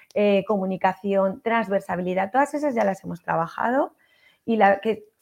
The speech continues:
las hemos trabajado con, de verdad que es con píldoras formativas, con, eh, hemos enseñado a, a, pues, yo qué sé, pues, proyectos transversales, cuando ley de contratos, pues bueno, no puedes, no puedes enviar un procedimiento y ya está.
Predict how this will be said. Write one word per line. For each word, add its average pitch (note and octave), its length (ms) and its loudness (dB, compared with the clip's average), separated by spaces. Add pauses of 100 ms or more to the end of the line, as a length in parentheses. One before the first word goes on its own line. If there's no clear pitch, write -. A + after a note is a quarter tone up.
(140)
las G#3+ 200 0
hemos B3+ 160 -2
trabajado D#4 460 2
con, G#3+ 300 0 (480)
de A3 120 2
verdad G#3 240 6
que D4+ 60 0
es B3+ 140 -2
con G3+ 200 -2
píldoras C4 380 2
formativas, C#4+ 920 2
con, G#3+ 580 -2 (520)
eh, B3 320 2 (100)
hemos C4 260 2
enseñado A#3 420 0
a, G#3+ 400 2
a, F3+ 80 -8
pues, D#3 160 -10
yo G#3+ 100 -6
qué A3+ 100 -4
sé, - 140 -4
pues, F3+ 160 -10
proyectos G#3 480 -2
transversales, F#3 640 -4
cuando F3 380 -4 (280)
ley C#4 180 8
de D4+ 100 6
contratos, G3+ 640 -8
pues - 100 -14
bueno, E3 220 -6
no C4+ 220 -2
puedes, E4 400 -2 (240)
no B3+ 200 0
puedes D#4+ 300 -4
enviar G#3+ 340 0
un G3+ 60 -4
procedimiento A3+ 640 -4
y B3+ 120 -4
ya F#3 80 -6
está. - 440 -18